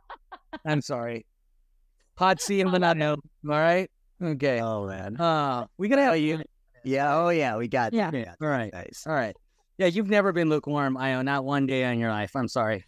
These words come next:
Speaker 1: It's, uh,
Speaker 2: I love it. That's awesome.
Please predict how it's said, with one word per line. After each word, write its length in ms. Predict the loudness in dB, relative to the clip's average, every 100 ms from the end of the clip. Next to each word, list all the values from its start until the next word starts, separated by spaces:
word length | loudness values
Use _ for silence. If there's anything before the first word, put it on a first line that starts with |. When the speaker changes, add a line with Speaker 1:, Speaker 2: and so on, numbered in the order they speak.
| -12
Speaker 1:
It's, 400 | -6 -6 -6 -4
uh, 200 | -2 0
Speaker 2:
I 60 | 0
love 340 | 0 0 0
it. 160 | -4 -8 -14 _ _ -10
That's 200 | -4 -2
awesome. 640 | -2 -4 -2 -2 -2 -8